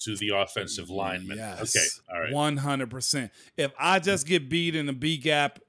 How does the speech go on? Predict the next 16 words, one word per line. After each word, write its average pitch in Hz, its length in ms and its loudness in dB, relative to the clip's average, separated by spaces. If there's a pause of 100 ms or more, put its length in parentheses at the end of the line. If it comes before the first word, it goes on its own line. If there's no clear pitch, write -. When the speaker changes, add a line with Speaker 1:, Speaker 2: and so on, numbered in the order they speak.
Speaker 2:
and 139 180 -2
the 120 80 -4
one-on-one 156 680 4
matchup, 151 520 0
guy 156 240 4
goes 156 320 2
after 156 180 0
quarterback, 156 680 0
boom, 139 300 0
that's 151 220 4
the 165 80 -2
most 147 280 2
obvious 123 540 0
one, 120 360 -6
Speaker 1:
Mm-hmm. 107 100 -6
Speaker 2:
right? 135 300 2